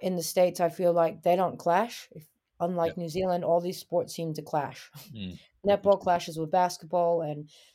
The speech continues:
Speaker 1: touch, um, clashes with, you know, whatever other sport in the summer, softball. Um, yeah, so I started playing basketball at four years old,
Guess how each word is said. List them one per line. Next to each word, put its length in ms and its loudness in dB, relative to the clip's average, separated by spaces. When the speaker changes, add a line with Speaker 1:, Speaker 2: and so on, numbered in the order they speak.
Speaker 1:
touch, 300 -4
um, 300 -2
clashes 440 -4
with, 240 -4
you 80 -10
know, 180 -6
whatever 360 -4
other 160 -8
sport 320 -2
in 80 -6
the 60 -8
summer, 300 -8
softball. 680 -4
Um, 500 -2
yeah, 140 4
so 300 2
I 120 4
started 280 2
playing 200 0
basketball 460 2
at 120 -10
four 180 4
years 220 0
old, 300 -2